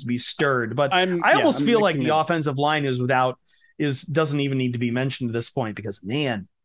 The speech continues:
Speaker 1: like, that's been a strength for a minute, but now we get to see all five of these guys starting at the same time.
Speaker 2: Pers-,
Speaker 1: Jonah Jackson,
Speaker 2: we, we
Speaker 1: Halapoulivaati.
Speaker 2: gotta,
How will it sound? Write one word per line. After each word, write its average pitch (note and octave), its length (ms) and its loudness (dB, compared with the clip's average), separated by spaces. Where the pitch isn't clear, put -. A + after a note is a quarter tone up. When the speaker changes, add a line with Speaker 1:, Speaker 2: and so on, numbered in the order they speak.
Speaker 1:
like, G2 340 -8
that's E3 180 -2
been F3+ 140 2
a E3+ 60 2
strength F#3 280 0
for D#3+ 80 0
a C#3+ 40 0
minute, E3+ 240 2
but C#3+ 80 -2
now D#3+ 200 2
we D#3+ 100 -2
get D3+ 140 -4
to C#3 40 -6
see - 180 -4
all D#3+ 200 -2
five D#3 200 2
of C#3+ 60 -4
these C#3+ 160 -2
guys C#3 200 2
starting C3+ 280 -2
at A#2+ 60 -6
the A#2+ 60 -6
same A#2+ 300 -2
time. D3+ 540 -2
Speaker 2:
Pers-, F#3+ 180 0
Speaker 1:
Jonah F#3+ 220 2
Jackson, F3 400 2
Speaker 2:
we, A#3+ 100 4
we F3+ 160 4
Speaker 1:
Halapoulivaati. A#3+ 260 4
Speaker 2:
gotta, D#3+ 220 2